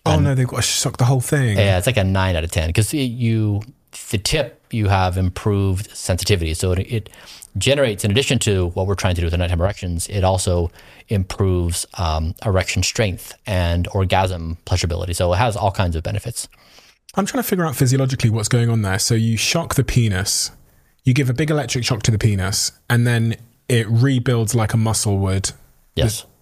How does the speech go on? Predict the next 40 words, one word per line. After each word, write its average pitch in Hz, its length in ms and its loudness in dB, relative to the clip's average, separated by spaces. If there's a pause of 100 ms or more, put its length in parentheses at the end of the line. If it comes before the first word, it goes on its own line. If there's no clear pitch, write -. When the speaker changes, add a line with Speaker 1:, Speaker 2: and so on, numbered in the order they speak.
(140)
Speaker 1:
And 120 240 2
that 117 160 -2
causes 107 400 2
it 104 200 -2
to - 100 0
be 101 480 0 (640)
more 110 220 2
effective 101 560 -4
going 101 180 0
forward. 92 420 -2 (280)
Speaker 2:
Yeah. 78 160 0 (320)
Yeah, 104 160 2
it's, 110 240 -4
it's 135 220 -4
a, 107 100 2 (240)
a, 92 120 0 (100)
yeah, - 100 -6 (100)
acoustic - 440 -2
technology, 90 420 -4
so - 120 0
it's 90 60 0
not 107 160 2
like 92 140 0
an 90 80 2
electrical 82 320 0
shock. - 400 -8 (1120)
Speaker 1:
I, 240 360 -2
this 170 200 -4
kind 214 120 -2
of 170 80 -2
brings, 151 320 2
I - 60 0
guess 156 160 2
this 147 100 0
brings 135 380 0
me 127 80 4
in 117 100 4
part 120 400 -2
to 107 520 2 (340)
the 113 500 0